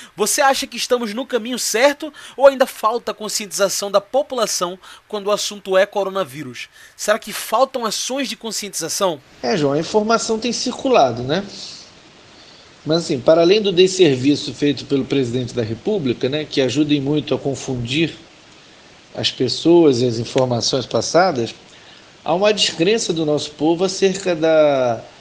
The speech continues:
Speaker 2: letalidade, né, da capacidade de, de gerar mortos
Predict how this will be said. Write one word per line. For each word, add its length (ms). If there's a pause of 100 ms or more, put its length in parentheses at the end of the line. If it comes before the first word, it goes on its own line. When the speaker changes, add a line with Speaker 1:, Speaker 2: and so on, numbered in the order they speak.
(260)
Speaker 2:
letalidade, 960
né, 160
da 120
capacidade 760
de, 180 (260)
de 160 (220)
gerar 460
mortos 800